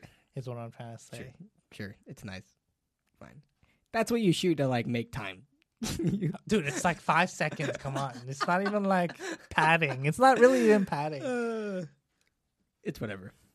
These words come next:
Speaker 2: It's whatever. We, we can fight about it all day, but, you know, at the end of the day, it's there. You know. Um,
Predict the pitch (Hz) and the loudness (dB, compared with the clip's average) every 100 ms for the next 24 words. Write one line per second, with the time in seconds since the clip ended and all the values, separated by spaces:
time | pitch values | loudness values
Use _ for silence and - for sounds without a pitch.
0 | _ 269 - 110 107 123 - _ 214 196 | _ -18 -14 -14 -14 -16 -20 _ -16 -16
1 | _ _ - 202 160 139 120 107 107 104 | _ _ -14 -10 -6 -4 -6 -6 -10 -12
2 | 95 95 92 92 95 _ _ _ - 110 | -12 -14 -18 -18 -20 _ _ _ -16 -12
3 | 110 120 113 101 95 90 90 - - 110 | -10 -10 -12 -14 -16 -18 -20 -20 -20 -20
4 | _ _ _ _ _ _ _ _ - - | _ _ _ _ _ _ _ _ -20 -20
5 | _ _ _ - _ _ - 120 120 120 | _ _ _ -20 _ _ -4 -2 0 -2
6 | 117 120 | -4 -8